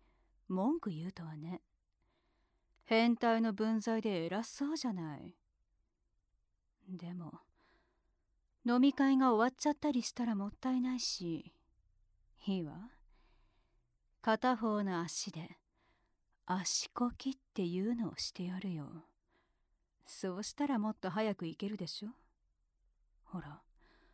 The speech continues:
片足をあなたのチンポに乗せて。ぐりぐり、ぐりぐり、ぐり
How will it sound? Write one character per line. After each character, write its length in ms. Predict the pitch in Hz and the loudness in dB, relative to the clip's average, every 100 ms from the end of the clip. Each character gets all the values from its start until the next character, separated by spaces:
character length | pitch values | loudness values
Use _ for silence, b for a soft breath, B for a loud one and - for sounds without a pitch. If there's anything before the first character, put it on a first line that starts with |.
| b b b | b b b
片 440 | - 208 - 254 254 | 2 2 4 4 4
足 400 | - - 240 233 | 4 0 0 0
を 120 | 226 | -2
あ 160 | - 185 | -2 0
な 160 | 214 240 | 0 0
た 140 | 208 | -2
の 140 | 156 143 | -6 -8
チ 240 | - - 202 | -6 -2 -2
ン 120 | 214 | -2
ポ 140 | 170 | -8
に 180 | 139 135 143 | -14 -16 -16
乗 80 | 131 | -12
せ 320 | - - 175 _ - | -10 -10 -12 _ -18
て。 180 | 160 - _ _ _ _ _ _ _ _ _ _ _ _ _ _ | -18 -18 _ _ _ _ _ _ _ _ _ _ _ _ _ _
ぐ 280 | 202 190 190 | -4 0 0
り 300 | 185 147 147 | 0 -6 -10
ぐ 100 | 151 | -12
り、 300 | 156 - 165 _ _ _ _ _ _ _ _ | -12 -12 -18 _ _ _ _ _ _ _ _
ぐ 160 | - 160 | -12 -12
り 200 | 156 151 | -12 -18
ぐ 120 | 185 | -18
り、 180 | 180 - _ _ _ b b b b b | -18 -20 _ _ _ b b b b b
ぐ 340 | 190 190 196 196 | 0 4 6 4
り 320 | 170 147 143 | 2 -4 -10